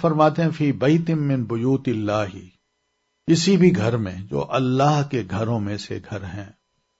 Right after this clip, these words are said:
تو یہ مساجد بھی ہو سکتی ہیں اور وہ جگہ بھی ہو سکتی ہیں جو پرٹیکولرلی اسی مقصد کے لیے بنائی جاتی ہیں، جیسے مدارس ہیں، انسٹیٹیوٹ ہیں،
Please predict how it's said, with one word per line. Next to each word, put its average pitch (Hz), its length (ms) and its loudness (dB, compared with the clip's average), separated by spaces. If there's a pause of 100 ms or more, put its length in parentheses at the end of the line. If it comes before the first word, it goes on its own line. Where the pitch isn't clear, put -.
(920)
تو 107 100 -4
یہ 131 440 2
مساجد 113 520 -6
بھی 131 140 -8
ہو 127 100 -4
سکتی - 380 -18
ہیں 104 180 -20 (1800)
اور 120 160 -6
وہ 117 200 0
جگہ 107 300 -4
بھی 143 200 0
ہو 131 100 2
سکتی 135 320 -6
ہیں 127 80 -4
جو 113 120 -4
پرٹیکولرلی 135 840 -2
اسی 127 200 -4
مقصد 123 420 -6
کے 143 100 -6
لیے 139 120 -4
بنائی 120 320 -8
جاتی - 340 -18
ہیں، - 60 -20 (1200)
جیسے 110 280 -4
مدارس 104 600 -6
ہیں، 110 140 -16 (140)
انسٹیٹیوٹ 123 760 -12
ہیں، 117 60 -20